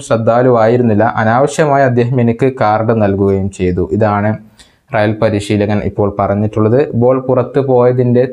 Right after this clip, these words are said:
തെളിവുകളായിക്കൊണ്ടുള്ള ഒരുപാട് ചിത്രങ്ങൾ, ഏഹ്, ഇപ്പോൾ പുറത്തേക്ക് വന്നിരുന്നു. ഏതായാലും അത് ഗോൾ അനുവദിച്ചതിൽ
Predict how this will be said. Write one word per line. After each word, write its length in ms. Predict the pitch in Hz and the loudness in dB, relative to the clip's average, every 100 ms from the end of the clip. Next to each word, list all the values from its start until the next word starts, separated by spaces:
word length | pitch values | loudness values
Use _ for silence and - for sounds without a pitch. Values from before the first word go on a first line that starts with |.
| 123 | 0
തെളിവുകളായിക്കൊണ്ടുള്ള 1300 | 113 120 127 131 131 117 123 127 135 110 110 117 123 151 - _ _ - | 2 2 2 2 2 2 2 0 -2 -2 0 2 0 -2 -10 _ _ -2
ഒരുപാട് 400 | 113 123 127 139 - | 0 2 2 2 0
ചിത്രങ്ങൾ, 480 | 127 127 147 147 107 - | -4 -2 0 0 -2 -2
ഏഹ്, 140 | 104 101 104 | -2 -2 -2
ഇപ്പോൾ 200 | 107 101 - | -2 -2 -2
പുറത്തേക്ക് 420 | 101 - 110 110 | -4 -2 -2 0
വന്നിരുന്നു. 380 | 107 107 113 131 180 - - _ - 151 | 0 2 2 0 -2 -10 -20 _ -4 0
ഏതായാലും 340 | 170 160 165 151 | 2 2 0 0
അത് 120 | 139 147 127 | 0 2 2
ഗോൾ 160 | 135 147 127 | 0 0 0
അനുവദിച്ചതിൽ 560 | 120 123 127 139 131 | 2 2 0 0 0